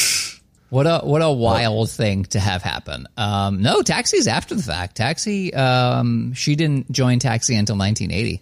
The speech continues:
Speaker 1: Wow, I didn't realize that. In my head, that's always, like, she's, uh, that was, like, before.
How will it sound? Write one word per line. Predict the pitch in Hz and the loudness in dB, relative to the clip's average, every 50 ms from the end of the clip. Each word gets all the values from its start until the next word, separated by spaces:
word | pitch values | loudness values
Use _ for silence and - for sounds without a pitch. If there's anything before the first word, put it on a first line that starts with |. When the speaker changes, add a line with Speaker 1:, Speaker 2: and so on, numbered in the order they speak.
| - | -6
Speaker 1:
Wow, | - 101 107 101 - | -4 -2 -2 -2 -4
I | - 110 | -6 -6
didn't | 107 104 101 101 | -4 -4 -4 -4
realize | 107 101 98 98 95 | -4 -2 -4 -4 -4
that. | - 76 78 - _ _ _ _ _ _ _ _ - | -6 -8 -8 -8 _ _ _ _ _ _ _ _ 0
In | 135 135 | 2 2
my | 143 131 | 4 4
head, | 123 127 135 127 110 | 4 4 4 2 2
that's | 107 98 - - | 0 -2 0 0
always, | 101 92 90 87 85 90 - | 0 0 0 0 -2 -2 -4
like, | 92 78 80 82 85 - - - _ _ _ _ | -6 -6 -6 -8 -10 -12 -16 -20 _ _ _ _
she's, | - - - 98 101 | -12 -8 -6 -4 -4
uh, | 98 - - - - - - | -4 -4 -6 -10 -16 -14 -8
that | - 92 87 | -8 -8 -6
was, | 87 92 - | -6 -8 -8
like, | 82 78 - - | -8 -10 -12 -12
before. | - 92 92 - 87 87 76 82 - | -14 -16 -14 -14 -12 -10 -10 -10 -12